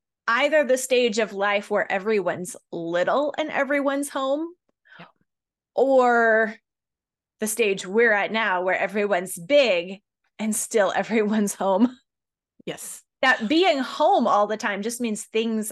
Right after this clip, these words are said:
Speaker 1: are used a lot.
Speaker 2: Yes.
Speaker 1: The space has to function a lot all the
Speaker 2: Yes.
Speaker 1: time. So what have been some of your strategies that you've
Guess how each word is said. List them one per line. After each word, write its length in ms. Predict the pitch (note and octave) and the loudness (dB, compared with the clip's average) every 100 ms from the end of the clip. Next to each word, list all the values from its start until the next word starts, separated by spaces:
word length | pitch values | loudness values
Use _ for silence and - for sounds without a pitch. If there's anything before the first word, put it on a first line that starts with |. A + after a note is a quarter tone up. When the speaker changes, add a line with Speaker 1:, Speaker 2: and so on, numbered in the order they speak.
| - | -6
Speaker 1:
are 500 | F#3+ F#3+ F#3 E3+ F3 _ _ _ _ _ | -2 0 0 0 -2 _ _ _ _ _
used 680 | D#3+ G3 A#3+ G3+ D#3+ C#3+ - - | -6 0 0 0 -6 -12 -10 -8
a 80 | |
lot. 500 | D#3 G#2+ - - - - _ _ _ _ | -6 -6 -8 -14 -18 -18 _ _ _ _
Speaker 2:
Yes. 600 | D3 D#3+ - - - - _ | -14 -14 -14 -18 -20 -20 _
Speaker 1:
The 80 | F#3+ | -6
space 840 | F3+ - A3+ A3+ G#3+ - - - _ _ _ | -6 -6 -4 -2 -4 -8 -8 -10 _ _ _
has 240 | G3 F#3+ - | -8 -8 -8
to 100 | F3 | -8
function 720 | - F#3 E3+ - E3 D#3+ D#3+ - _ _ _ _ _ | -6 -8 -6 -6 -6 -8 -12 -18 _ _ _ _ _
a 80 | F3+ | -6
lot 720 | E3 D#3+ D#3+ - - - - - - | -6 -4 -2 -2 -4 -12 -18 -6 0
all 260 | F#3+ F#3+ | 2 2
the 120 | - | 0
Speaker 2:
Yes. 140 | - - F#3+ | -6 -10 -8
Speaker 1:
time. 460 | E3+ - - G#3+ - _ _ _ _ _ - - | -8 -8 -8 -10 -12 _ _ _ _ _ -20 -6
So 200 | - B3 | 0 0
what 420 | A3 A#3 C#4 C4 | 2 2 4 4
have 280 | E4 C#4+ B3 | 2 -2 0
been 200 | B3+ B3+ | 2 2
some 220 | B3 A#3 | 0 0
of 140 | A3+ F#3 | -2 -4
your 640 | F3+ G#3+ G#3 G3 G3+ G3+ - | -2 0 2 4 4 2 -2
strategies 1200 | - - - G3 F3 F3+ F#3 E3+ F#3+ F#3+ F3 E3+ | -8 -8 -4 -2 0 0 0 -2 -6 -4 -4 -4
that 220 | E3+ D#3+ | -6 -6
you've 200 | F3 E3 | -8 -10